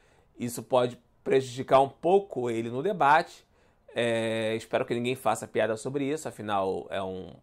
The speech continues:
é um problema físico, não é motivo de, de risadas e nem piadas, mas isso pode gerar um pouquinho de prejuízo no debate, é, especialmente contra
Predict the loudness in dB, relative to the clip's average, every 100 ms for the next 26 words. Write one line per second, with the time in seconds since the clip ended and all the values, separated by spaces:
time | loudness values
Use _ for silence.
0 | -18 -16 -12 -10 -10 -10 -12 _ -20 -12
1 | -4 -2 -2 -6 -6 -6 -6 -4 -4 -6
2 | -10 -12 -12 -12 -12 -12 -14 -10 -10 2
3 | 4 4 2 -2 -4 -6 -8 -8 0 4
4 | 6 4 0 -6 _ _ _ _ _ _
5 | _ -6 -2 0 0 -2 -2 -6 -8 -12
6 | -12 -12 0 2 2 4 6 6 4 -4
7 | -6 -8 -6 -4 -2 0 2 0 -2 -2
8 | 4 6 4 2 -6 _ _ _ _ _
9 | 0 0 0 0 0 0 -4 0 2 2
10 | 4 2 2